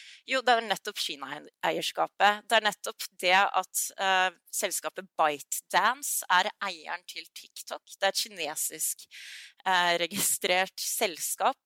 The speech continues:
Som følge av den nasjonale sikkerhetslovgivningen i Kina, så kan myndighetene i Kina kreve utlevert, eh, nettopp den informasjonen som de har lagret på sine servere.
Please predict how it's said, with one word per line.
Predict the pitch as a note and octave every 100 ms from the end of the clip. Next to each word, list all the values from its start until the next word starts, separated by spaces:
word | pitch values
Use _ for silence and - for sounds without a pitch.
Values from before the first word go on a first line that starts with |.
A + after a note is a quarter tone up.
| _ - - _
Som | - A#3 A#3+
følge | A#3+ G3+ - F#3 F3+ -
av | F#3 F3+ F3 -
den | F#3+ F#3 F#3 F3+ _
nasjonale | G3 G3 F#3+ F3+
sikkerhetslovgivningen | - - - D3+ - - D#3 D#3 - D#3+ D#3 - D3 D3+ F#3 G3 - -
i | E3+
Kina, | F3 - - D#3+ D3 D3 A3+ - _ - -
så | - A#3+
kan | - G3+ F3+ A3
myndighetene | A3+ F3 D#3 D#3 F3+ G3
i | E3 F3
Kina | - D#3+ E3 G#3+
kreve | - - G#3+ E3+ D3 E3 F#3 F#3
utlevert, | E3 C#3 - - D3+ C#3+ E3+ G#3 - - - -
eh, | G3 F#3 F#3
nettopp | F3+ D#3+ - - G#3+ - -
den | E3+ E3+
informasjonen | - - G#3 A3 - F3 D3+ C#3+ E3 F#3
som | - D#3+ E3+ - - - - -
de | E3+
har | F#3+
lagret | F3+ D3+ D#3+ F3 - -
på | D3+ D#3+
sine | - - D#3 C#3+ D#3 E3
servere. | - - D#3 - D#3 F3 F3